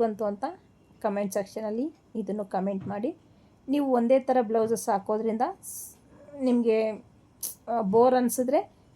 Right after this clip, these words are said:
ಈ ಥರ ಎಲ್ಲ ಚೇಂಜಸ್ ಮಾಡಿಕೊಂಡು ಬ್ಲೌಸ್ನ ಸ್ಟಿಚ್ ಮಾಡಿ ನೋಡಿ, ಫಿನಿಶಿಂಗ್ ಹೇಗೆ ಬಂತು ಅಂತನೂ ನೀವು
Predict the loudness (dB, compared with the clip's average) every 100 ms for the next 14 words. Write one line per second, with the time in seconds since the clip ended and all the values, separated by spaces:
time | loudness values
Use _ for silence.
0 | -4 0 4 4 4 2 2 4 4 0
1 | 0 -2 -4 -4 -4 -2 -2 0 0 0
2 | -4 -6 -10 -4 -2 -2 -4 -4 -4 -4
3 | -4 -4 -4 -2 -2 -2 -2 -4 -4 -6
4 | -4 -4 -4 -6 -8 _ -20 -4 -2